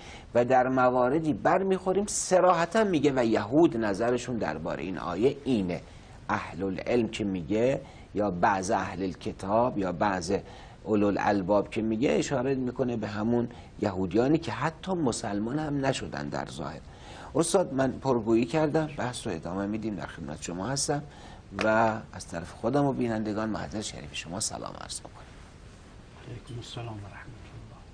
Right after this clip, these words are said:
Speaker 2: بنده هم سلام عرض می‌کنم محضر حضرت عالی
Speaker 1: علیکم السلام.
Speaker 2: و محضر همهٔ بینندگان عزیز و ارجمند و دوستان زحمت کش در این فضای استودیو.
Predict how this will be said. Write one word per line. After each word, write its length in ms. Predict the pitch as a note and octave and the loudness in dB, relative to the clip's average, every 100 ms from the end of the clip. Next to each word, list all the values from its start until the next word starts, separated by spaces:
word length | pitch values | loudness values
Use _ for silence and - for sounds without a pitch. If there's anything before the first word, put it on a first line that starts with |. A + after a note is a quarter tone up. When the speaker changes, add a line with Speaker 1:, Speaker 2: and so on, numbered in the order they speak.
| - - - | -20 -18 -14
Speaker 2:
بنده 220 | G#2+ A2 | -10 -8
هم 120 | A#2 | -8
سلام 340 | A2 A#2 A#2 A#2 | -8 -6 -6 -6
عرض 140 | A2+ A#2 | -8 -10
می‌کنم 260 | A2 A2 | -10 -8
محضر 340 | A2 G#2 G2+ A#2 | -8 -8 -10 -10
حضرت 500 | A2+ G#2 A2+ G#2+ - | -8 -8 -10 -12 -10
عالی 260 | G#2 A2 C3+ - - - - - - - | -8 -6 -6 -10 -18 -12 -12 -12 -18 -16
Speaker 1:
علیکم 220 | - - A1+ | -14 -12 -8
السلام. 400 | - - A2 G#2+ | -4 -4 -4 -8
Speaker 2:
و 40 | |
محضر 340 | G2 - G#2 G#2 | -8 -12 -12 -10
همهٔ 300 | G#2 G#2 G#2+ | -8 -6 -6
بینندگان 640 | G2+ G2 F#2+ G2 G2+ G2+ | -8 -8 -10 -10 -10 -10
عزیز 360 | F#2+ F#2 G2+ G2+ | -12 -12 -12 -12
و 40 | |
ارجمند 520 | F#2+ F#2+ - G#2 A2 G#2+ | -10 -12 -12 -10 -10 -10
و 60 | G2+ | -12
دوستان 420 | - - - G2 F2+ | -14 -16 -16 -14 -14
زحمت 480 | - - A#2+ - - | -16 -14 -16 -16 -18
کش 140 | - | -16
در 120 | - - | -16 -16
این 180 | F#2+ G2 - | -16 -16 -16
فضای 340 | - G#2 G2+ - | -16 -14 -16 -16
استودیو. 400 | - - - G2 | -18 -18 -14 -14